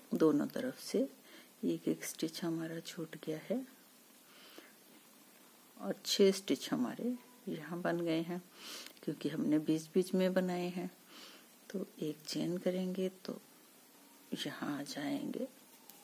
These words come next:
अब एक chain, पहला stitch छोड़ देंगे, एक, अब एक chain,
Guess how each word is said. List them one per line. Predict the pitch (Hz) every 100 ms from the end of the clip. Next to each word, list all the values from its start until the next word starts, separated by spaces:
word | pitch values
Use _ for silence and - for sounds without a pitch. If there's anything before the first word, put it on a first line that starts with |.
| - - - - - - - - - - - - - - - - - - - - - - - - - - - - - - - - - -
अब | 139 -
एक | 151 -
chain, | - 160 180 240
पहला | 226 - 139 127
stitch | - - 135 -
छोड़ | - - 180 175
देंगे, | 185 185 185 190 - - - - - - - - - - - - - - -
एक, | 156 147 160 202 - - -
अब | - -
एक | - -
chain, | - 170 165 175 185